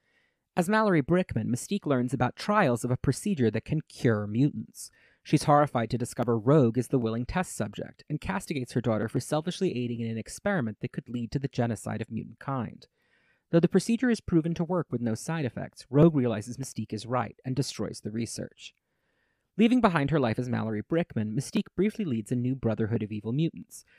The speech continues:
then decides to lead a more fun life as the supermodel Ronnie Lake. She gets attacked by ninjas because she was framed by Skrulls. Don't worry about it.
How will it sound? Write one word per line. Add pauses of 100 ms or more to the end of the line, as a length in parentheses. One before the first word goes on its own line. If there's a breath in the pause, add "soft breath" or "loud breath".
(140 soft breath)
then
decides
to
lead
a
more
fun
life
as
the
supermodel
Ronnie
Lake. (540)
She
gets
attacked
by
ninjas
because
she
was
framed
by
Skrulls. (300)
Don't
worry
about
it.